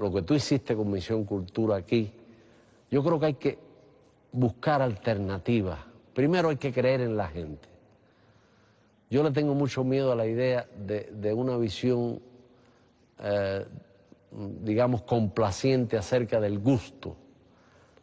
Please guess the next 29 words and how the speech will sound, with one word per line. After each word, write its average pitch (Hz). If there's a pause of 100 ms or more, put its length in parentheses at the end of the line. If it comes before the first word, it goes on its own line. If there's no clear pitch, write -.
La 101
idea, 123
hay 143
que 123
darle 135
a 117
la 110
gente 127 (480)
lo 107
que 110
a 98
la 95
gente 117
le 95
gusta. 98 (800)
A 117
la 123
gente 156
le 135
gusta 147
lo 113
que 107
tú 127
le 110
das. -
Es -
decir, 104
tú 180
creas 151